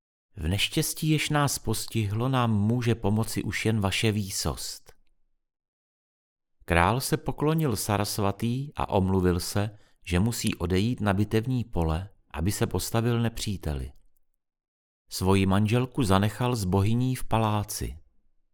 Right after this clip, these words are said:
Osvícená Líla byla ohromena, když viděla, že královna se jí podobá jako vejce vejci. Líla se zeptala Sarasvatý:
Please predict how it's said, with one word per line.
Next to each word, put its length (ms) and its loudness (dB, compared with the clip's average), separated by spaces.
Osvícená 800 0
Líla 760 2
byla 300 2
ohromena, 600 4
když 280 -2
viděla, 440 4
že 140 0
královna 640 2
se 180 -2
jí 140 2
podobá 600 2
jako 340 0
vejce 460 0
vejci. 600 -2
Líla 440 2
se 160 0
zeptala 440 4
Sarasvatý: 1000 0